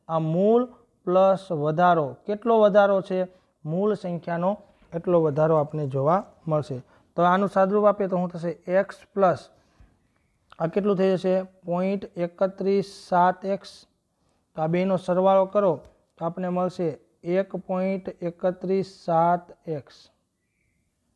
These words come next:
એક પોઇન્ટ સાત એક્સ. હવે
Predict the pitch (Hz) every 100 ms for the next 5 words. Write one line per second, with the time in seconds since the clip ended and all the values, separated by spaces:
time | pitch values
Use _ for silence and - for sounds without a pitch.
0 | _ _ 185 185 - 185 180 165 156 151
1 | 175 156 - - _ _ _ _ _ _
2 | - 170 208 156